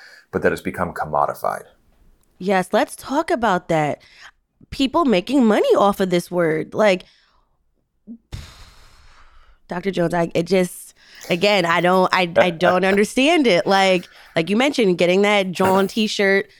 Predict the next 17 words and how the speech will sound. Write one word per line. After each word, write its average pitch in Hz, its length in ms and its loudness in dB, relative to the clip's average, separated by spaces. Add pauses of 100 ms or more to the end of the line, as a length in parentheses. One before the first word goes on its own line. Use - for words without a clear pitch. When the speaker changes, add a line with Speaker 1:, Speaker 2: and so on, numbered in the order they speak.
(260)
Speaker 2:
on 190 140 2
South 180 360 0
Street, 190 480 -2 (360)
uh, 175 360 2 (360)
placing 202 480 2
John 185 560 0
on 190 220 0
billboards. 180 800 0 (600)
It's 190 160 -4
that 190 160 2
idea 175 400 2
of 160 120 -2
ownership 151 560 -2
over 156 260 -6
it. - 180 -14 (1200)
Speaker 1:
Yeah, 156 300 -2 (200)
so 139 580 0